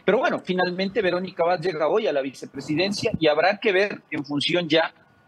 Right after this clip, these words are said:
del decreto que se oficialice, donde se materialicen las, eh, funciones que Daniel Noboa ha anunciado que le va a delegar a Verónica Abad,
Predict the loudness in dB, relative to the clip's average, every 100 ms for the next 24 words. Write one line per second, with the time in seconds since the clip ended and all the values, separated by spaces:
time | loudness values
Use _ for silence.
0 | _ 2 2 2 0 -2 0 2 2 0
1 | -2 -2 -4 -4 -4 0 0 0 -2 -4
2 | 0 0 0 -4 -2 -2 0 0 0 0
3 | 0 0 0 -2 -4 -4 -6 -10 _ _
4 | _ 0 2 2 2 0 0 -4 -2 0
5 | 0 -2 -2 -2 0 0 0 0 0 0
6 | 0 0 -2 -2 -4 -8 -8 -2 0 0
7 | -2 -6 -6 -2 0 2 0 -4 -2 -2
8 | 0 -2 -2 -6 -4 0 0 0